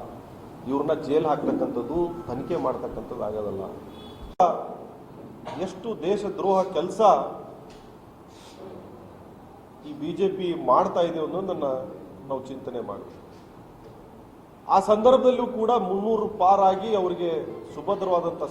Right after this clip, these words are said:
ಸರ್ಕಾರ ಮಾಡ್ಲಿಕ್ಕೆ ದೇಶ ಕೊಟ್ಟಾಗ ಪುಲ್ವಾಮಾ ದಾಳಿ ಆಗ್ಲಿ, ಶಹೀದಾದಂಥ ನಮ್ಮ ಸೈನಿಕರಿಗಾಗ್ಲಿ, ಆ ಕುಟುಂಬಗಳಿಗೆ ಯಾವುದೇ ಶಕ್ತಿ ಕೊಡ್ತಕ್ಕಂಥ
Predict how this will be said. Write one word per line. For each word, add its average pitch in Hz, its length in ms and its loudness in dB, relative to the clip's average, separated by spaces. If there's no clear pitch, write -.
ಸರ್ಕಾರ 175 340 2
ಮಾಡ್ಲಿಕ್ಕೆ 147 380 -2
ದೇಶ 147 140 -6
ಕೊಟ್ಟಾಗ 127 380 0
ಪುಲ್ವಾಮಾ 151 440 6
ದಾಳಿ 175 320 4
ಆಗ್ಲಿ, 196 360 0
ಶಹೀದಾದಂಥ 170 720 2
ನಮ್ಮ 156 140 0
ಸೈನಿಕರಿಗಾಗ್ಲಿ, 180 880 2
ಆ 151 40 -6
ಕುಟುಂಬಗಳಿಗೆ 180 720 0
ಯಾವುದೇ 185 320 0
ಶಕ್ತಿ - 360 -6
ಕೊಡ್ತಕ್ಕಂಥ 156 560 -8